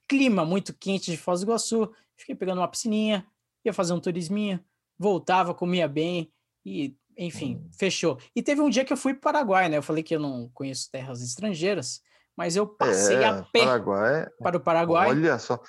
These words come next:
Speaker 2: você foi a pé pro outro país?
Speaker 1: A pé para outro país. E foi uma
Speaker 2: É.
Speaker 1: experiência também,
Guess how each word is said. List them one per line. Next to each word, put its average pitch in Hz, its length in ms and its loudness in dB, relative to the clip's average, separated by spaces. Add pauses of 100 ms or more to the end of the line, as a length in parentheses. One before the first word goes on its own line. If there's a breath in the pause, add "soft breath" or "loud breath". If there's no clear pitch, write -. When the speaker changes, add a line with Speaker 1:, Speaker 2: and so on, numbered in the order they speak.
(180 loud breath)
Speaker 2:
você 143 160 2
foi 185 160 2
a 185 80 4
pé 196 280 2
pro 233 160 0
outro 214 280 4
país? 156 600 0
Speaker 1:
A 196 100 2
pé 202 260 2
para 180 200 0
outro 170 220 2
país. 156 540 -2 (520 soft breath)
E 156 60 -14
foi - 140 -4
uma 190 120 2
Speaker 2:
É. - 20 4
Speaker 1:
experiência 190 800 2
também, 180 560 0